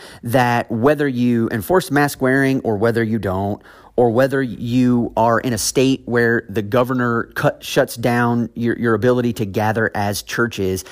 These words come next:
that people are describing these realities as if this is like a battle of darkness versus light, the kingdom of darkness versus the kingdom of light. And what's really scary and what's really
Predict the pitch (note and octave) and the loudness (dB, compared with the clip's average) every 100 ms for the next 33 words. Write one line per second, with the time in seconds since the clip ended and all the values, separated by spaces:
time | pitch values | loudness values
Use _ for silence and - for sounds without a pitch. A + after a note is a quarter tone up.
0 | - - - - - C#3+ - A3 A#3 D#3 | -20 -20 -20 -20 -2 -2 0 -4 0 0
1 | - E3 E3+ D3 A#2+ - - - C3 F#3 | 0 0 0 0 -2 -4 -6 -4 -4 -2
2 | C#4+ D#3 F2 E2+ D#2+ D#3 A#2+ G#2+ G2 B2 | -2 -2 -4 -4 -4 -4 -2 -4 -4 -4
3 | B3 A2 F2 C#2 D#2 - _ _ _ - | -4 -4 -4 -6 -8 -12 _ _ _ -2
4 | D#3 D3+ A2+ - A#3+ D2+ - F#2 C3+ - | 0 0 -2 2 2 2 -2 -4 -2 0
5 | D#3+ D3 C3 A#2 F2 A#2 C#3 C#3+ A2+ F2 | -2 -2 -2 -2 -2 -2 0 0 0 -2
6 | E2+ G2 G#2+ A#2+ - A2+ B2 - A2+ A2 | -2 0 0 -2 -4 -4 -2 -4 -2 -2
7 | - G#2+ F2 F2+ B2+ - - - _ _ | -2 -6 -4 -2 -2 -4 -10 -20 _ _
8 | _ _ _ _ - - D3 C#3 B2 G#2 | _ _ _ _ -10 -2 0 2 2 0
9 | G#2 A2 A2 F#2+ E2 - A2 F#2 F2+ D#2 | 0 0 0 -4 -4 -2 -2 -2 -6 -8
10 | - A2+ F#2+ F#2 E2+ G2 A2 F2 F#2 G#2 | -6 -6 -4 -2 -2 0 0 -2 -2 -2
11 | A#2 A#2 F#3 A#3+ G2+ - - - D#3 A3 | -2 0 0 0 -2 -4 -4 -2 0 2
12 | G#2 A2 - A2+ A#2 A#2 A#2 D#3+ A#3+ D#3 | 0 -2 -2 -2 -2 -4 -4 2 2 2
13 | A2 F2+ | 0 -4